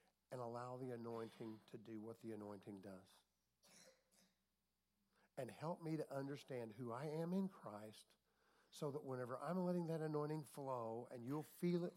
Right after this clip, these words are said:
flow, you've felt it flow before in your life. If you're a Christian, you have felt the anointing flow before. And when that anointing begins to flow, when it begins to, begins to make that flow, may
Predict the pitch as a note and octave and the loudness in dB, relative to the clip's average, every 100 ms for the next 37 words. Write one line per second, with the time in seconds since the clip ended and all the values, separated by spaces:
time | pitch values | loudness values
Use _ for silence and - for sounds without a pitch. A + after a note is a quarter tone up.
0 | - C3 A#2+ B2 - - - D3+ F3 - | -2 2 4 2 -2 -10 -4 4 6 6
1 | E3+ D#3+ F3+ - D3+ D3 D#3 F3 D#3 C3+ | 4 4 0 -2 2 4 4 2 4 2
2 | B2 A#2+ A2+ A#2 A#2+ A2+ D3 F3 - C#3+ | 2 0 2 2 0 -2 -2 -2 -2 -4
3 | - C#3 - - - F#3+ C#3+ - D#3+ D#3+ | -2 -6 -8 -14 2 4 4 2 2 2
4 | D#3 D3+ C#3 C#3 B2+ C3 A2+ G#2+ F#2 - | 2 2 2 0 -2 -4 -4 -4 -8 -10
5 | G2 F#2+ _ _ _ _ _ _ _ - | -12 -12 _ _ _ _ _ _ _ -4
6 | C#3+ C#3+ F3+ F3 E3 F3+ E3+ D3 D#3 E3+ | -2 4 4 6 4 4 4 4 2 2
7 | - - C#3+ C3 A#2+ B2 B2 A#2+ _ _ | -2 -4 -2 0 2 2 -2 -6 _ _
8 | _ _ _ _ _ _ _ _ - D3 | _ _ _ _ _ _ _ _ -2 2
9 | F#3 F3+ E3 F3+ F#3+ F#3+ G#3 - D3+ F3 | 2 4 6 8 6 6 2 2 0 2
10 | D#3 F#3 F#3+ F#3+ F#3 F3+ F#3 F3 D#3 - | 6 6 6 6 6 6 4 0 0 -2
11 | C#3 C3 B2+ A#2 - _ _ _ _ _ | 2 4 4 0 -8 _ _ _ _ _
12 | _ _ _ - C3+ D3 F3 | _ _ _ -6 2 4 4